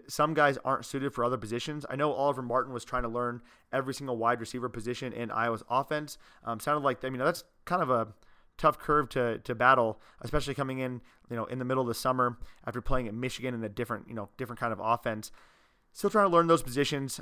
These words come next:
Um, you know, he's more suited as a slot guy, though, and with Tyrone Tracy and Nico Ragaini playing so well, it's tough to, to get out of that and to get in front of them. Um, and I think that's something that Iowa football fans, instead of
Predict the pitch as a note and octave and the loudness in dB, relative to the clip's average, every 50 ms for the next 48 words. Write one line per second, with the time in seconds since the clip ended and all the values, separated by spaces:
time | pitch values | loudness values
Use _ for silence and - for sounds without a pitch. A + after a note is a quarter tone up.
0 | - - B2 A#2 A2+ G#2+ G#2 G#2 F#2 - - C3 C3 B2+ C3+ C#3 B2+ C#3 D#3 F3+ | -4 0 2 2 4 2 0 -2 -6 -10 -8 -6 -6 -6 -6 -6 -2 2 4 4
1 | G3+ - - - C#3+ E3+ F3 E3+ B2+ C3 A2+ - - A#2 A2+ A2+ A#2 A2+ - D3 | 4 4 2 2 2 2 2 2 2 0 -2 -4 -4 0 2 2 2 2 2 2
2 | C#3+ D3+ D#3+ D#3 D#3+ D#3+ E3+ E3 - - - - - _ _ _ - C3 C3 C3 | 2 4 4 2 0 0 -2 -4 -8 -14 -20 -20 -20 _ _ _ -6 -4 -2 0
3 | B2+ B2+ B2 B2 A#2+ A2 - - - _ _ _ - C#3+ C#3 - - D#3+ E3 E3 | 0 -2 -2 -4 -8 -10 -16 -20 -20 _ _ _ -4 -4 -4 2 2 4 4 4
4 | D#3+ D3 - D3 C#3+ D3 - D#3 C#3 B2 B2+ C3+ C3 - C3+ B2 B2 G#2+ A#2+ A#2+ | 2 0 0 -2 -2 -2 0 -2 -2 -2 -4 -4 -2 0 0 0 0 -2 -2 -2
5 | B2+ A#2+ - - A#2+ A#2+ A#2+ A#2 - A2 A2+ A#2 A#2+ A#2 - - - B2+ B2 - | -2 2 4 4 4 4 2 -4 -6 -2 0 2 2 2 0 -2 -4 -4 -2 -2
6 | C3 A#2+ A2 - - - - - - - B2+ A2+ G#2+ B2 A#2+ - - _ _ _ | -2 -2 -4 -4 -8 -12 -20 -16 -10 -8 -8 -4 -2 -2 -2 -4 -6 _ _ _
7 | _ - - - C3+ C3 - - C#3 B2+ D3+ D3+ D#3 D3+ - - - - - - | _ -6 0 0 0 2 2 0 0 2 4 4 4 2 0 -4 -12 -20 -12 -10
8 | C3 B2+ A#2+ A#2+ A2 B2+ A#2 A#2 A2 - - - A2+ A#2 B2+ B2+ C#3 C#3+ C#3+ D3 | -6 -6 -4 -2 -2 -2 -2 -2 -4 -8 -6 -4 -2 -2 -2 -2 -2 -2 -4 -6
9 | B2+ - - - A#2 A2 G#2 G#2 - - B2+ A#2+ - B2 - E3 D#3 D#3+ C#3+ - | -8 -10 -8 -4 -4 -2 -2 -4 -4 -6 -6 -6 -4 -2 -2 0 0 0 0 0
10 | D#3 D3+ D3 C#3 C3+ B2+ B2+ C#3 C3+ C3 - C#3+ C3+ C3 - C3+ C3 B2+ B2+ A#2 | -2 -4 -4 -4 0 2 2 2 2 2 0 -2 -2 -2 -2 -4 -6 -6 -6 -8
11 | A#2+ - E3 E3 D#3+ C#3+ B2 | -4 -2 2 2 2 2 0